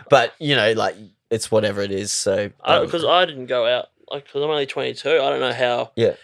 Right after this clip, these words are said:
Speaker 2: it really was doing the five A M. I never had to
Speaker 1: Yeah.
Speaker 2: do that. So, like,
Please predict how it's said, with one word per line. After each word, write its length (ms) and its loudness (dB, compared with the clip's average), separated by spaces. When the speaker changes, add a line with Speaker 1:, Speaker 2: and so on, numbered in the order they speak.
Speaker 2:
it 100 -2
really 180 6
was 260 2
doing 240 0
the 100 -4
five 240 0
A 100 0
M. 320 -8
I 40 -2
never 280 6
had 100 6
to 100 4
Speaker 1:
Yeah. 60 4
Speaker 2:
do 140 4
that. 180 2
So, 200 0
like, 240 -2